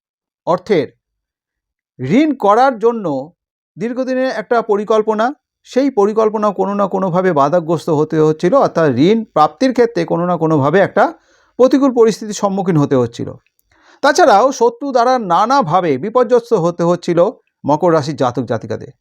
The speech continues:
যখন বৃহস্পতি তার এই বক্রী অবস্থা পরিত্যাগ করবে, অর্থাৎ এগারোই মার্চ বৃহস্পতি কিন্তু এই ষষ্ঠ রাশিতে এই বক্রী অবস্থা পরিত্যাগ করে মার্গী অবস্থার মধ্যে প্রবেশ করবে।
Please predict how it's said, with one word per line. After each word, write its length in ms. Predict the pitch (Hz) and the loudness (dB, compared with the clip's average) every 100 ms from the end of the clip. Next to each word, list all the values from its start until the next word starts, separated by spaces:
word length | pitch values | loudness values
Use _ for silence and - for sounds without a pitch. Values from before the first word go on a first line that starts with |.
| _ _ _ _ _ _ _ _ _ _ _ _ | _ _ _ _ _ _ _ _ _ _ _ _
যখন 440 | 135 254 339 214 269 | 2 4 6 6 4
বৃহস্পতি 640 | 170 190 254 - 277 269 185 240 294 _ - | 0 0 0 0 -6 -4 -6 -6 -12 _ -4
তার 160 | 202 | -4
এই 220 | - 226 | 0 -2
বক্রী 420 | 196 214 233 349 294 | 2 0 0 0 2
অবস্থা 320 | 208 214 240 | 2 0 -4
পরিত্যাগ 440 | 214 202 - 226 220 | -4 -6 -4 -4 -2
করবে, 260 | 202 170 160 | -4 -2 -2
অর্থাৎ 440 | 165 180 196 135 - _ _ _ _ - | -2 -2 0 0 -4 _ _ _ _ -2
এগারোই 520 | 180 208 254 277 294 | 0 2 4 2 0
মার্চ 360 | 214 190 156 - - _ 127 | 0 0 0 -6 -20 _ -12
বৃহস্পতি 500 | 156 247 - 247 247 | -2 -2 -2 -10 -8
কিন্তু 340 | 226 214 170 165 220 _ _ _ | -10 -8 -8 -8 -10 _ _ _
এই 80 | 180 | -8
ষষ্ঠ 360 | 180 214 220 - | -4 -4 -4 -2
রাশিতে 360 | 262 208 262 233 | 0 0 2 2
এই 80 | 185 | 4
বক্রী 380 | 170 196 247 247 | 2 -2 0 2
অবস্থা 320 | 208 220 233 | 2 -2 -2
পরিত্যাগ 420 | 196 202 202 220 | -2 -2 -2 0
করে 180 | 240 277 | 2 2
মার্গী 380 | 196 165 180 214 | 2 0 0 0
অবস্থার 380 | 175 165 185 190 | -2 -2 -6 -6
মধ্যে 160 | 208 | -6
প্রবেশ 280 | 262 160 139 - | -2 0 0 -2
করবে। 260 | 117 95 | -8 -8